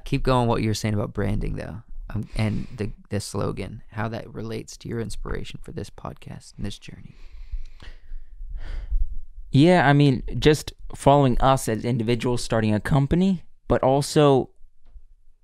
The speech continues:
Speaker 2: being very professional. I think this is something that we also need to work on in the future. I'm not saying we're totally there yet, but being more professional with how we are and ho-,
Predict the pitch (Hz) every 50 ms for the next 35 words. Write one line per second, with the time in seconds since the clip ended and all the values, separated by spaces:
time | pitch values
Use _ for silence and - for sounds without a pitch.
0 | - - - - - - - - - - - - - _ _ _ _ _ _ _
1 | _ _ _ _ - - - - - - - - - - 143 147 151 151 151 151
2 | 156 156 151 147 151 151 147 143 131 - _ - - _ - - - - - -
3 | - - - _ - - - _ _ - - - _ - - - 113 120 131 147
4 | 151 147 - 156 139 - - 135 131 131 - - - 135 139 143 151 - 277 120
5 | 113 127 - - 185 170 160 - 123 120 117 110 107 98 - - - - - -
6 | 113 113 110 - - 113 104 - - - - - - 110 113 110 117 104 107 113
7 | 113 110 - 120 110 107 104 95 - 95 98 - 127 139 - 120 113 117 110 110
8 | - - 107 107 104 - - - 120 113 110 107 107 104 - 113 123 131 127 131
9 | 147 147 135 - - - - - 135 127 120 117 117 104 - - 107 104 - -
10 | 151 160 156 - - 156 160 156 151 - - - - - - - - 113 113 -
11 | 110 104 - - - - - - - - - - - - - - 123 123 120 117
12 | 117 - - 117 123 127 127 123 120 113 107 - 110 -